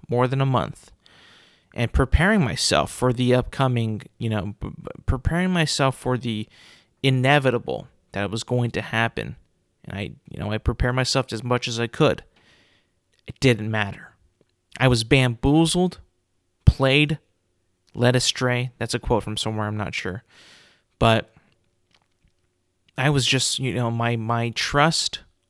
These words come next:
was betrayed by these construction workers. They should have at least told the truth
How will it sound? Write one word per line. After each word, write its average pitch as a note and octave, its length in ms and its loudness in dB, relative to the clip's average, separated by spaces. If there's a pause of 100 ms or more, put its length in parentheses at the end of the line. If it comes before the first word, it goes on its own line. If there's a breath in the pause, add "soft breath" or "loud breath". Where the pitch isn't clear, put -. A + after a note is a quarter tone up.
was A#2+ 220 2
betrayed - 840 -4 (880)
by A2+ 220 2
these A2+ 360 -2
construction - 880 -2
workers. G#2 720 -8 (1120 soft breath)
They C3+ 120 0
should F3 220 -2
have E3+ 140 -2
at D#3 120 -4
least C3+ 300 -4
told A#2+ 240 -4
the B2+ 80 -10
truth - 580 -6